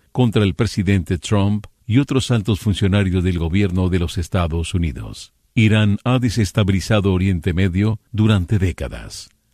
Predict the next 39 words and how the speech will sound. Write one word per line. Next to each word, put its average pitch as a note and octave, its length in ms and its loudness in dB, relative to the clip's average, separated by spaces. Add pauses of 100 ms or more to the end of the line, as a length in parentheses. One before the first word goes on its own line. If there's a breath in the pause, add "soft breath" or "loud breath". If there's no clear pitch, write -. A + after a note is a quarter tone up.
Ha A#2 140 4
apoyado G#2 480 2
y F#2 80 2
facilitado F#2+ 720 0
la G#2+ 100 2
brutalidad F#2+ 680 0
de F#2 240 0
Hamas, F#2 580 -4 (220)
su - 200 -4
toma D#3+ 260 0
de B2 140 2
rehenes F#2 800 -2
y A#2+ 100 2
su A#2+ 220 2
atroz C#3 360 -2
ataque A#2 380 0
del F#2+ 180 2
siete G2+ 380 0
de F2 80 0
octubre G2+ 420 0
contra F#2 380 0
Israel. D#2 720 -4 (240)
Ha G#2+ 80 2
financiado G#2 560 2
a F2 80 -2
Hezbollah, F2 520 0 (260)
a A#2 80 0
los B2+ 120 2
hutíes B2 680 -4 (180)
y - 60 -8
a - 60 -10
grupos G2+ 380 0
de G2+ 100 4
milicias G2+ 500 0
alineados F#2+ 640 0
con F#2+ 180 0
Irán F#2+ 460 0
en G#2+ 160 2
Irak, A2 500 -4